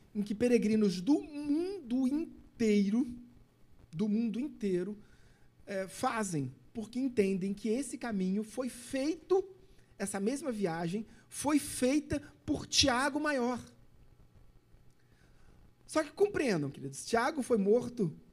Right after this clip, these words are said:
por Herodes Agripa no ano quarenta e quatro. Imagina, uma viagem para a Espanha naquele momento,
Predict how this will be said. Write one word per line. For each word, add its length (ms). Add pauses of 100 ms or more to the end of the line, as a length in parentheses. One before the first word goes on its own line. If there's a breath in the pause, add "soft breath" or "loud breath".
por 120
Herodes 440
Agripa 560 (240 loud breath)
no 160
ano 160
quarenta 340
e 40
quatro. 580 (1080 soft breath)
Imagina, 220
uma 180
viagem 800 (380 soft breath)
para 180
a 20
Espanha 600
naquele 340
momento, 720